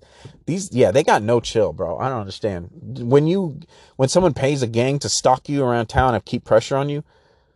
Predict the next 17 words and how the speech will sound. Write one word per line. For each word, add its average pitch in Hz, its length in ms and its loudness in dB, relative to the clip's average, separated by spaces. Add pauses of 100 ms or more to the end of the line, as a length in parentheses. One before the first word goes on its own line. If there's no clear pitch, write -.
(200)
like, 208 180 2
a 113 60 0
lot 185 160 6
of 240 60 2
these 139 140 -4
guys, 143 280 2
they 113 100 -2
smoke 185 340 -2
rocks 127 440 0
because 110 320 -8
they 117 120 0
sell 160 300 2
the 113 80 -4
product. 175 400 2
It's - 180 -10
cheap. - 340 -8
Do - 60 -20